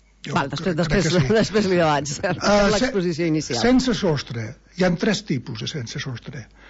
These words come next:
Speaker 1: Una, els rodamons, o globetrotters, que, que en diem, que són gent que viuen així, i aquests, eh, tenen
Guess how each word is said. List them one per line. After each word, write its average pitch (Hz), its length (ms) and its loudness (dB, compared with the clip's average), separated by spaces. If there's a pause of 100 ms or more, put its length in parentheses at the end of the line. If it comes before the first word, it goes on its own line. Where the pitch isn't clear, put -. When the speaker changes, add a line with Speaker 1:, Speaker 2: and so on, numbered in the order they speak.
(260)
Speaker 1:
Una, 226 300 6 (200)
els 139 180 -4
rodamons, 131 640 -2 (720)
o 117 260 -10
globetrotters, 127 800 -4
que, 135 100 -12 (100)
que - 180 -8
en 117 80 -4
diem, 117 260 -4
que - 140 -6
són 151 180 2
gent 202 220 4 (380)
que 147 120 0 (560)
viuen 156 380 2
així, 226 240 2 (920)
i 165 160 2
aquests, 220 480 0 (320)
eh, 156 600 4
tenen 165 300 4